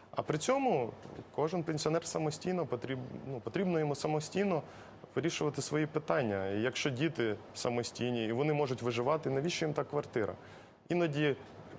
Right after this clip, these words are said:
е, пенсіонери, от ми спілкуємося, кажуть: "Ні, я хочу квартиру залишити дітям". Ми кажемо: "Ну, якщо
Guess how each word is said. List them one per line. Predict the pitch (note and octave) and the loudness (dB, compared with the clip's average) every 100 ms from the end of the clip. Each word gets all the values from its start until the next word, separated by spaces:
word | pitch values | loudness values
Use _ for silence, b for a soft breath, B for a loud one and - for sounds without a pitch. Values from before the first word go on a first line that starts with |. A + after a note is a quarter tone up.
| - - | -10 0
е, | A2+ A2+ A2 | 2 2 2
пенсіонери, | B2+ - D#3+ C#3+ A2+ | 2 4 4 4 2
от | A2 | 2
ми | B2+ B2+ A2 G#2 G2+ | 2 2 4 2 0
спілкуємося, | A2 - C3+ C3+ F#3+ C#3+ A2 G#2+ | -4 -2 -2 0 0 2 0 -2
кажуть: | A2+ G#2 G#2 | 0 0 0
"Ні, | D3+ C#3+ | 0 2
я | C3+ | 2
хочу | C3 A#2+ | 0 -2
квартиру | - B2+ - C3+ | -2 -2 0 0
залишити | A2+ A#2 A#2+ A2+ A#2 | 2 2 0 -2 -4
дітям". | G2+ G2 G2 | -4 -4 -4
Ми | G2+ | -2
кажемо: | A2 A#2+ B2+ | -2 0 0
"Ну, | |
якщо | C#3 - A2+ | 0 -2 -4